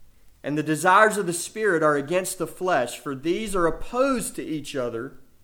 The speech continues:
to keep you from doing the things you want to do. For if you are led by the Spirit, you are not under the law.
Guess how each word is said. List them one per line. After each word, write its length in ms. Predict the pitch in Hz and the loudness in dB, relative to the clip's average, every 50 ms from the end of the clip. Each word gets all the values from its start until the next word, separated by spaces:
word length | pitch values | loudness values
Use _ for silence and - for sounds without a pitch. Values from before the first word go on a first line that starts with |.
| _ _ - - - - - - - - - | _ _ -20 -20 -20 -20 -16 -12 -10 -8 -2
to 140 | - 185 170 | 0 0 0
keep 420 | 170 - - 226 240 233 - - | 0 0 -2 -2 -2 -2 -2 -4
you 180 | 233 240 247 226 | -4 -4 -4 -4
from 360 | - - 220 214 202 190 156 | -6 -4 -4 -2 -2 -2 -4
doing 440 | 156 208 240 254 220 180 160 156 147 | -2 -2 2 4 4 4 4 2 0
the 100 | 151 151 | -2 -2
things 380 | 151 - 196 196 202 196 160 | -4 -4 -6 -4 -4 -4 -4
you 100 | 180 190 | -4 -4
want 340 | 175 170 180 185 185 185 185 - | -4 0 2 2 2 0 -2 -6
to 100 | 170 151 | -10 -6
do. 360 | 147 151 135 110 98 98 - - - - - _ _ _ _ _ _ _ _ _ _ _ _ _ _ _ _ | -4 -4 -2 -4 -4 -8 -12 -18 -20 -20 -20 _ _ _ _ _ _ _ _ _ _ _ _ _ _ _ _
For 160 | - 151 139 | -6 -2 -2
if 160 | 147 143 143 190 | -2 -2 -2 0
you 100 | 196 196 | 2 4
are 80 | 180 | 4
led 340 | 170 170 190 202 220 226 202 | 6 6 6 4 4 4 6
by 120 | 240 233 | 4 6
the 120 | 233 233 220 | 6 4 2
Spirit, 540 | - - - - 262 262 226 160 139 135 151 | 0 -2 -6 -6 -2 2 4 4 4 2 0
you 140 | 165 165 | 0 0
are 80 | 160 151 | 0 0
not 400 | 151 160 170 185 196 208 202 - | 0 0 0 4 4 4 4 2
under 260 | - 190 190 180 170 | 0 -2 0 0 0
the 140 | 156 151 139 | 0 0 -2
law. 440 | 139 139 127 120 107 87 - - | -2 0 0 0 -2 -2 -6 -10